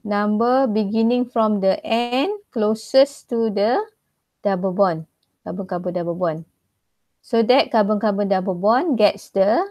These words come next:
lowest possible number. Okey, contohnya di sini, kita cari rantai karbon yang berterusan dan panjang mengandungi carbon-carbon double bond. Jadi satu, dua, tiga,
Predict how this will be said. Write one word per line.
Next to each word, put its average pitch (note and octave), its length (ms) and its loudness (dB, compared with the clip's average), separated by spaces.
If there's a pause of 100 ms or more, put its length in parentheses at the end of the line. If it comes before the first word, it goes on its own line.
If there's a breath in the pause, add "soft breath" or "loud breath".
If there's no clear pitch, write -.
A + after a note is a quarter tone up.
lowest G#3 560 0
possible F#3 480 -2
number. F3 480 0 (880)
Okey, F#3 80 -6
contohnya A#3+ 560 -2
di A3+ 80 0
sini, A3 480 -2 (1500)
kita G#3+ 180 -4
cari A#3 300 0
rantai A3+ 240 0
karbon G#3+ 340 0
yang G3+ 140 0
berterusan G3+ 400 -2
dan G3 160 -4
panjang A3+ 640 -2
mengandungi G3+ 400 -2
carbon-carbon F#3+ 420 -2
double F3 240 -4
bond. G3+ 320 -2 (600)
Jadi G3+ 180 -6
satu, A#3 800 -4 (1160)
dua, G#3 500 0
tiga, G#3 800 -2